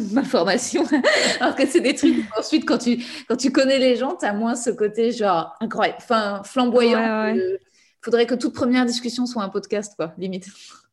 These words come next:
Speaker 2: Ah putain, moi, j'aime pas, justement.
Speaker 1: Ah ouais ?
Speaker 2: Quand, d'ailleurs, je trouve que les moins bons épisodes des gens qui doutent, c'est quand je rencontrais les gens pour la première fois,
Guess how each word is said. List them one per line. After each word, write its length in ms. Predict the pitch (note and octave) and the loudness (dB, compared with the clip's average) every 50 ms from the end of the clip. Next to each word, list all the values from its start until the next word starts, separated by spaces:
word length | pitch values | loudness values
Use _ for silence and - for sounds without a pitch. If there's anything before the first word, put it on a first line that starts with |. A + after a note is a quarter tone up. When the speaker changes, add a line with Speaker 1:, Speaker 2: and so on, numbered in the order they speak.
| _ - | _ -2
Speaker 2:
Ah 140 | - A3+ | -2 0
putain, 300 | A3 A3 A#3 A3+ C#4 C#4+ | 0 0 -2 -2 -2 0
moi, 120 | C#4 B3+ A#3 | 2 2 2
j'aime 240 | G#3 G#3 G3+ G3+ G3+ | 2 0 0 -2 0
pas, 160 | A3+ A3+ A#3 | 0 -2 -2
justement. 640 | A3+ G#3 G#3 F#3+ - - G3 F#3+ F#3+ G3+ G#3 G#3+ G#3 - _ _ _ _ _ - | -2 -2 -6 -8 -6 -6 -4 -2 -2 -2 -2 -4 -4 -8 _ _ _ _ _ -12
Speaker 1:
Ah 80 | - A3 | -6 -4
ouais ? 80 | C4 | -4
Speaker 2:
Quand, 480 | D#4+ G#3 G3 G3 F#3+ F#3 F#3 F#3 F3+ - - | -2 -2 -2 -2 -2 -2 -2 -4 -4 -6 -4
d'ailleurs, 300 | - G3+ G#3+ A3+ A#3+ A#3 A3+ | 0 2 4 4 4 2 0
je 60 | - | 0
trouve 160 | - C#4 B3 | -2 -6 -2
que 80 | - C4 | -2 0
les 120 | A3 G#3+ | 0 0
moins 280 | G#3 G#3+ A#3 B3 B3 B3 | 0 2 2 2 2 0
bons 260 | A3+ A#3+ B3 B3 A#3 | 0 -2 -2 -2 -4
épisodes 340 | A#3+ G#3+ A3 G#3+ G#3 A3+ G#3+ | -4 -4 -4 -4 -4 -2 -2
des 120 | G#3 A3 | -2 -4
gens 140 | G3+ G3+ G#3 | -4 -4 -4
qui 120 | G3+ A3 G3 | -6 -6 -6
doutent, 160 | A3 A#3+ - | -6 -6 -6
c'est 120 | - B3 | -6 -6
quand 120 | - G#3 G#3 | -4 -4 -2
je 80 | G3+ | -2
rencontrais 340 | G3 G3 G3+ G3 - - G#3+ | -2 -2 -4 -4 -4 -2 -2
les 80 | G3 F#3+ | -2 0
gens 140 | G#3+ G#3+ | 0 -2
pour 120 | G#3+ A3 G#3 | 0 0 0
la 100 | F#3 F#3 | -2 -2
première 320 | - - A3 G3+ G3+ F#3+ | -2 -2 -2 -2 -2 -4
fois, 220 | - - A3 A3+ | -2 -2 -2 -2